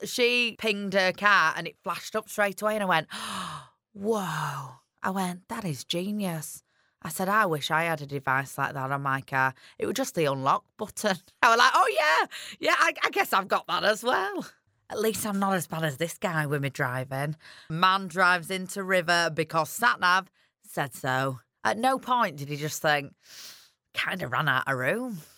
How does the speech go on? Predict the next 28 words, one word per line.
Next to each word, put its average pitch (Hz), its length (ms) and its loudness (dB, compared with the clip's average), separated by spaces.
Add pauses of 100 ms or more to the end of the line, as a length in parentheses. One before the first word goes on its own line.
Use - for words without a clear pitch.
(120)
Best 151 260 -2
not 190 200 2
go 196 180 0
in 196 180 0
there." 214 400 4
Well, 269 440 2 (360)
sat 190 260 2
nav's 214 240 2
telling 226 280 0
me 196 80 -2
so, 214 260 2
so 196 200 -2
there 165 120 -4
must 220 200 -8
be 175 100 -4
a 156 40 -4
secret - 420 -2
underground 196 600 0
tunnel 208 420 0
<laughs> - 0 -
through - 540 0
that 226 260 2
river. 208 460 0 (480)
You 240 80 -2
know, 302 200 2
when 277 260 0
you're 285 120 -2
little 139 540 -2